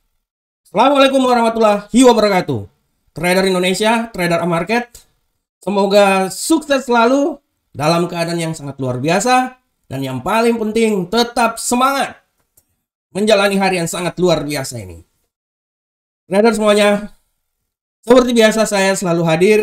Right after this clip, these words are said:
setiap hari untuk memberikan sedikit analisa trading buat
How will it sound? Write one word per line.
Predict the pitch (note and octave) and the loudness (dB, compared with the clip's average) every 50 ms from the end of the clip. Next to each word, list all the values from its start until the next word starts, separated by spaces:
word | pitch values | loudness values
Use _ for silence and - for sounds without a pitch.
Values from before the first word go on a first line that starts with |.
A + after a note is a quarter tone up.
| G#3+ G#3 | 0 -4
setiap | G3+ - - - F3 D#3 D3+ D3 | -8 -10 -8 -6 -6 -6 -4 -4
hari | C#3 D#3 F3+ | -4 -2 -2
untuk | F3+ E3 D3 D#3+ D3+ | -2 -2 -4 -6 -8
memberikan | C#3+ C#3 C#3 C#3 C#3 C#3+ C#3 D3+ D3 C#3+ C3+ | -8 -8 -6 -6 -6 -6 -6 -6 -6 -6 -8
sedikit | - C3+ C3+ F#3 E3+ F3+ F#3+ F3 - - _ _ _ _ _ _ _ _ _ _ _ _ _ _ _ - - - _ _ _ _ _ _ _ _ _ _ _ _ _ _ - | -8 -6 -6 -4 -2 0 0 -2 -2 -6 _ _ _ _ _ _ _ _ _ _ _ _ _ _ _ -20 -20 -20 _ _ _ _ _ _ _ _ _ _ _ _ _ _ -6
analisa | D#3+ E3 E3 E3+ F3 F3 F3+ D#3+ | -4 -2 0 0 0 0 -2 -4
trading | - - D3+ D3+ D#3 E3+ F#3+ F#3+ F#3+ F#3 F#3 | -4 -4 -4 -2 0 0 0 0 0 -2 -2
buat | E3 D#3 D3+ D3+ D3+ | -2 -2 -2 -2 -4